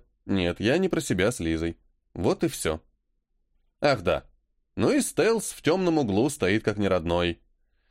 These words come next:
Никто его не видит, я не исключение, просто чувствую присутствие демоника. Мне не даны навыки также скрываться в темноте, не маска ведь. Но хотя бы наловчился выглядывать чужих шпионов, даже самых лучших.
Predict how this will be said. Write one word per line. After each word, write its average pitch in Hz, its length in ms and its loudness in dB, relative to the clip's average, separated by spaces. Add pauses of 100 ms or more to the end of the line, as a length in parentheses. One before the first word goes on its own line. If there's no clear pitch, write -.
(140)
Никто 113 320 0
его 87 160 2
не 143 160 2
видит, 240 380 0 (120)
я 110 280 0
не 117 140 2
исключение, 196 720 0
просто 196 320 -2
чувствую 170 460 0
присутствие 107 560 -2
демоника. 85 500 -2 (1000)
Мне 104 360 2
не 226 120 2
даны 190 280 2
навыки 180 420 2
также 139 380 0
скрываться 117 520 -2
в - 60 -8
темноте, 107 560 -2 (240)
не 120 220 2
маска 151 300 -2
ведь. 76 260 -10 (580)
Но 131 200 2
хотя 170 300 0
бы 160 120 2
наловчился 143 600 2
выглядывать 117 580 2
чужих 107 320 0
шпионов, 95 680 0
даже 98 300 0
самых 95 360 -2
лучших. - 500 -4